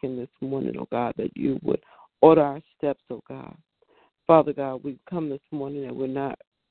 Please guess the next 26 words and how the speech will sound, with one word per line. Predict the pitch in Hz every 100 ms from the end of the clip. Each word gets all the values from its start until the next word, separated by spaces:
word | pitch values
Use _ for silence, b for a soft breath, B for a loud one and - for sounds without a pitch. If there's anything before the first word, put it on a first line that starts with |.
| _ -
just | 156 - _
praying | 147 143 143
for | 131
ourselves, | 127 - 151 139
O | 139 -
God, | 135 135
but | 135
we're | 139 127
interceding | - 151 143 - 147 151 -
for | 135
our | 127
brothers | 139 139 135 -
and | 135 -
sisters, | 139 - - - _ b b b b _
praying | 185 170 -
for |
those | 160 160 160
that | 139
don't | 151 120
know | - 147
you | 139
in | 135
the |
pardon | - - 151 151
of | 139
their | 156